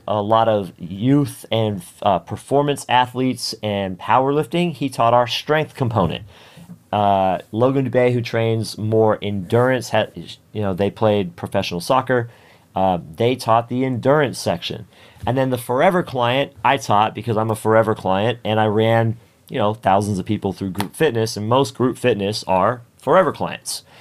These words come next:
And so what was nice about it is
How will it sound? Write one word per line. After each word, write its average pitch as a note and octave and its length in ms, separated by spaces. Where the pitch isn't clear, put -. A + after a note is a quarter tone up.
And A2+ 80
so C3 280
what B2+ 240
was A#2 160
nice G#3+ 260
about A#2+ 300
it C3 120
is A#2 320